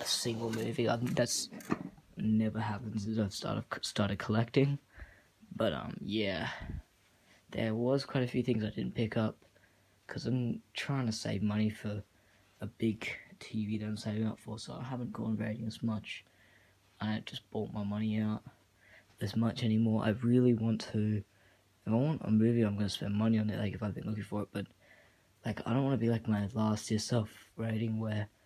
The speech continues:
I just kinda got stuff 'cause somebody else said it was good. I don't really have a single movie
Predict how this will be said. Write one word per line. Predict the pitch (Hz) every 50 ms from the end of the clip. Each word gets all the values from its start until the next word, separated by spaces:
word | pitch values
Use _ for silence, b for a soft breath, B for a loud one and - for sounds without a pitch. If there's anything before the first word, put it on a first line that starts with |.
| b b b b b b b b b _ _ _ _ _
I | - - - - - - -
just | - 110 113 -
kinda | - - 98 - -
got | - - 87 -
stuff | - - - - 107 -
'cause | - - 101 -
somebody | - 107 104 - - -
else | - 113 110
said | - - -
it | -
was | - 120 -
good. | - - 101 - - B B B B B B B _
I | - 110
don't | 113 127 151 143
really | 131 139 143 139
have | 127 123 107
a | 110
single | - - 117 110 110
movie | 107 107 110 110 107 104 107 110 107